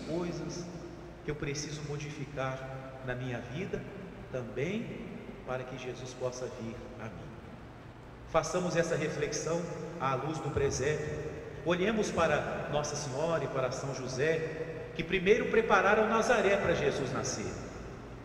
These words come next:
Podemos imaginar o carinho com que Nossa Senhora preparou as roupinhas do menino Jesus, O carinho com, com que São José fez o berço do menino Jesus. E nada disso eles usaram.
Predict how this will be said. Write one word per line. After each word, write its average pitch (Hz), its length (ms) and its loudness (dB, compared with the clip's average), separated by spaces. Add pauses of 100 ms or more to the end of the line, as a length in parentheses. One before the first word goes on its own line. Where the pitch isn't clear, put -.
(140)
Podemos 135 320 2
imaginar 135 440 0
o 139 60 0
carinho 151 500 0
com 151 100 -4
que 143 100 -4
Nossa 135 240 -4
Senhora 143 300 -2
preparou 143 580 0 (360)
as 120 160 0
roupinhas 147 480 2
do 131 100 -2
menino 127 260 -2
Jesus, 123 580 -4 (380)
O 143 80 0
carinho 196 560 6
com, 180 380 2
com - 60 6
que 180 100 2
São 170 240 2
José 165 840 2
fez 180 320 2
o 170 60 -2 (100)
berço 214 380 4
do 151 100 -2
menino 139 320 -2
Jesus. - 540 -4 (640)
E 180 80 4
nada 196 340 6
disso 180 320 2
eles 156 260 0
usaram. 101 500 -2